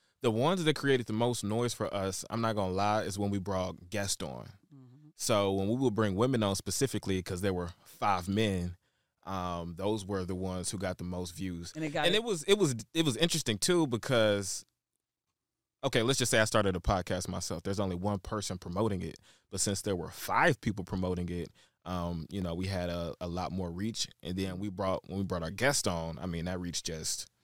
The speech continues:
Speaker 1: just blew up. But yeah, when we, when we would bring women on, regardless of what we were talking about, um, because there are so many podcasts out there right now.
Speaker 2: Yeah.
Speaker 1: And some are great when it comes to information, but most people just watch them for the guest.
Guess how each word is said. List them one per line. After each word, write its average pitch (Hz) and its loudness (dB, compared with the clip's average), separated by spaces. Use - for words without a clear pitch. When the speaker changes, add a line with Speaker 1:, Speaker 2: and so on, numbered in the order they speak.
Speaker 1:
just 82 -14
blew 85 -12
up. 76 -10
But 82 -8
yeah, 107 2
when 92 2
we, 147 8
when 120 2
we 208 0
would 139 2
bring 117 6
women 117 4
on, 113 4
regardless 107 2
of 87 0
what 113 6
we 117 2
were 110 2
talking 117 2
about, 120 4
um, 90 -6
because 104 0
there 143 6
are 180 4
so 175 -2
many 117 -4
podcasts 120 6
out 95 2
there 98 2
right 87 0
now. 85 -4
Speaker 2:
Yeah. 127 -4
Speaker 1:
And 98 -4
some 127 0
are 98 2
great 101 -2
when 110 0
it 101 -4
comes 107 -2
to - -6
information, 101 -2
but 90 -6
most 107 -2
people 113 0
just 95 -2
watch 92 -4
them 95 -4
for 92 -6
the 87 -4
guest. - -2